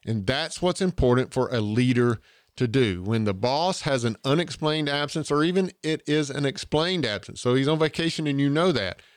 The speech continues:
but you want to take the initiative to ensure that progress still happens.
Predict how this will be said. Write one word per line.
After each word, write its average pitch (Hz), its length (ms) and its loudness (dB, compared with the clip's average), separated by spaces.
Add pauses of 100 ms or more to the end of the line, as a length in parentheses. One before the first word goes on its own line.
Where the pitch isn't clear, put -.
(600)
but 135 200 -2
you 175 80 0
want 208 200 2
to 175 100 -2
take 165 100 -6
the 160 80 0
initiative 139 500 0
to 135 140 4
ensure 131 340 2
that - 160 -2
progress 135 480 0
still 123 240 0
happens. - 600 -8